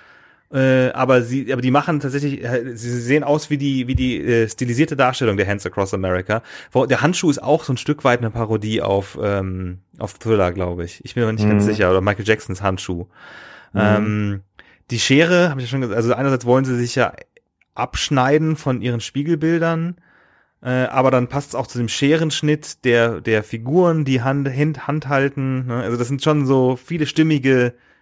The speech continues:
Speaker 1: mm, äh, st-, stimmige Bildsymbolik, die da drin ist, so.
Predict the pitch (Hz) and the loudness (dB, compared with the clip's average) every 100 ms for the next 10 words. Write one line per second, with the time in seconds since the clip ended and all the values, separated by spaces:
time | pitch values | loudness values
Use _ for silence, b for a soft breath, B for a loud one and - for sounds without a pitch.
0 | b - 107 113 98 123 120 120 117 120 | b -20 -20 -16 -8 -6 -6 -6 -6 -6
1 | 120 117 113 113 - 113 113 107 - 131 | -4 -4 -4 -4 2 6 6 2 -8 -6
2 | 120 117 - - - 156 123 - 123 120 | -6 -6 -8 -6 -2 0 0 2 2 2
3 | 107 104 95 92 98 95 90 90 87 - | -2 2 2 0 0 -2 -2 -6 -6 -12
4 | 78 | -14